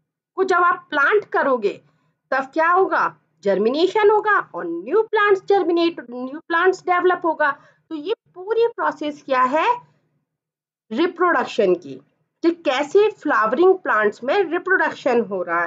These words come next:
है। Okay? If you like my video, please subscribe my channel। आपको अगर मेरी video पसंद आती है तो please आपका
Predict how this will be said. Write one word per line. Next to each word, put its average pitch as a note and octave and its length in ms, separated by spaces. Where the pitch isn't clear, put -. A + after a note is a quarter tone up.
है। C#3+ 120
Okay? D4 280
If G#4+ 160
you A4 140
like B3 400
my G#4+ 140
video, C#4 320
please F4 300
subscribe F4+ 580
my D4 160
channel। D#3 420
आपको F4 380
अगर F#4 200
मेरी F4 240
video B3 320
पसंद E4 380
आती B3 360
है A3+ 240
तो C4+ 80
please E4+ 640
आपका C#4 320